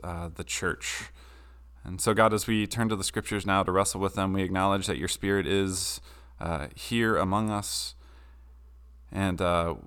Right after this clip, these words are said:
we, we open ourselves up to your Spirit to lead us and guide us and shape us and form us more and more into the image of Jesus.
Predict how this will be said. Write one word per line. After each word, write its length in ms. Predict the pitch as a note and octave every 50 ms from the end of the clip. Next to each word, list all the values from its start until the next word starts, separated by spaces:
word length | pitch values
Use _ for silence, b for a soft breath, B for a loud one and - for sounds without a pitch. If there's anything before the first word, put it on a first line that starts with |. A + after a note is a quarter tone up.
| - - G2+
we, 280 | G#2 G2 G2 G2 - -
we 180 | G2 G#2+ -
open 260 | - A2 - - G#2+
ourselves 400 | G2+ G2+ F#2+ - A2 G2+ F#2+ F2
up 160 | F#2+ F#2 - -
to 140 | - F2+
your 80 | F2 F2
Spirit 500 | - - - F2+ F2+ F#2 F2+ F2 E2 -
to 100 | - G2+
lead 240 | F2 F#2+ G#2 G#2 G2
us 240 | G2 F#2+ F#2 - -
and 140 | E2+ F2
guide 220 | F2+ F2+ F#2 F#2 F2
us 240 | F2 F2 - - D#2
and 100 | D2+ -
shape 260 | - F#2+ F#2 F#2 -
us 440 | E2+ E2+ E2+ - - - - - -
and 160 | - E2+ -
form 280 | - F#2 F#2 F#2+ F#2 F2+
us 280 | F2 E2 - - -
more 320 | - F#2+ G2 G2 G2 G2 F#2+
and 100 | F2+ F2+
more 280 | F2+ F2+ F2 F2 D2+
into 240 | A1+ F2 F2+ - -
the 100 | - F2+
image 260 | F2+ F2 F2+ F2 F2
of 80 | F2 D#2+
Jesus. 600 | - - C2+ C2 - - - - - - -